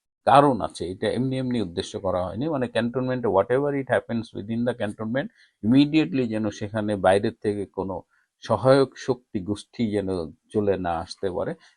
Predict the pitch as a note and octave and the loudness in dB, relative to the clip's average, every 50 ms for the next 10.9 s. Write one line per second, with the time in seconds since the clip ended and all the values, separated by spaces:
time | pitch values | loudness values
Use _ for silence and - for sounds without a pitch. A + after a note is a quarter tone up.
0 | _ - D3+ D#3 E3+ F3 - F3 D#3+ D3 B2+ A#2+ - - A#2+ A#2 - A2+ A2 G#2 | _ 0 2 2 2 4 2 0 0 0 0 -2 0 -2 -2 -2 -2 -4 -2 -2
1 | F#2+ G#2 G2 G2+ G2+ G2+ G2+ G2 F#2 G#2 G2+ B2 B2+ A2+ - - A2 G#2 G2+ F#2+ | -2 -2 -2 -2 -2 -4 -4 -6 -6 -6 -6 -6 -6 -6 -8 -8 -6 -6 -4 -2
2 | - F#2+ F#2+ G2 F#2+ F#2+ F#2 F#2+ - _ _ - B2+ D3+ - _ _ _ _ _ | 0 0 2 2 0 -2 -4 -8 -10 _ _ -8 -8 -8 -10 _ _ _ _ _
3 | _ _ _ - F#2+ - - - A2+ A#2+ B2 B2 A#2 A#2 G#2 - - F2+ F2+ F2 | _ _ _ -10 -8 -8 -4 0 0 2 2 2 0 -2 -4 -6 -8 -8 -6 -6
4 | E2+ F#2+ - - - G2 G2+ - - - - - F2+ - D2 D2 D2+ C#2 - - | -6 -8 -10 -10 -8 -8 -6 -6 -8 -12 -8 -8 -6 -4 -2 -4 -4 -6 -6 -6
5 | - F#2+ - - A#2+ A2+ F2+ G#2 A#2 A#2 A#2+ B2+ B2+ C3 _ _ _ _ _ _ | -8 -8 -2 2 4 4 4 4 2 0 0 0 -2 -2 _ _ _ _ _ _
6 | _ _ - - A2 - - D3 D#3 D3+ D3 C#3+ C#3+ C#3 - B2+ A#2+ A2+ - C3 | _ _ -4 -4 -4 -2 0 -2 -2 0 2 2 2 2 2 0 -2 -2 0 -2
7 | B2+ A#2+ A#2+ C3+ A#2+ B2 A2+ A2 - - A#2+ A#2 A#2 A2+ - - G#2+ - - - | 0 0 0 0 0 0 -2 -4 -4 -4 -2 -2 -2 -2 -4 -8 -10 -10 -10 -10
8 | G#2 G#2 G#2+ A#2 D3+ E3+ D#3 - - A#2 A2 A2+ G#2+ G#2 A2 - - - - A#2 | -6 -4 -2 -2 -2 -4 -6 -8 -8 -4 -2 -2 -2 -2 -4 -6 -6 0 2 2
9 | A2+ A2 A2 A#2+ B2 D3 D3+ C3+ G#2+ G2 - - G#2+ G#2 G#2 G#2+ G#2 G#2 G#2+ A2 | 2 2 0 -2 -6 -6 -6 -4 -6 -6 -4 -2 -2 -2 -2 -2 -4 -2 -2 -2
10 | A2 A2 - - _ _ _ _ _ _ _ _ - G2+ G2+ G#2 F#2+ | -4 -4 -6 -10 _ _ _ _ _ _ _ _ -6 -4 -4 -4 -4